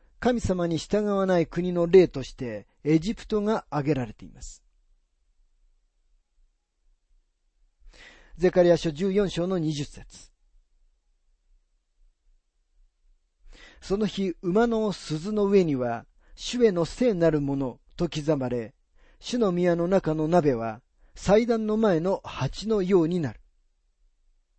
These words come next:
ここにもその日と書かれており、ゼカリアはこの表現を続けています。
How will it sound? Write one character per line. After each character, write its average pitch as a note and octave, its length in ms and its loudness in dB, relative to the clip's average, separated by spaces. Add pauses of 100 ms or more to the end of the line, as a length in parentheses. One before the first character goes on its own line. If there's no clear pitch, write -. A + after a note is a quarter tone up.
(3500)
こ - 80 -18
こ B3+ 100 -4
に A#3+ 120 0
も F3 140 2
そ - 220 -6
の A#3 140 0
日 - 180 -6
と G3+ 160 2
書 D#3+ 140 0
か F#3+ 120 4
れ E3+ 60 6
て C#3+ 140 -6
お C3 80 -4
り、 A#2+ 300 -8 (120)
ゼ D#3 180 2
カ F3 120 4
リ E3+ 100 6
ア D#3+ 60 6
は D#3+ 140 2
こ F3+ 160 -6
の G3+ 100 0 (100)
表 F3 280 2
現 F3 80 -2
を F3+ 60 -2
続 C#3+ 260 -12
け C3+ 100 -6
て - 100 -14
い - 60 -20
ま A#2 120 -20
す。 - 220 -16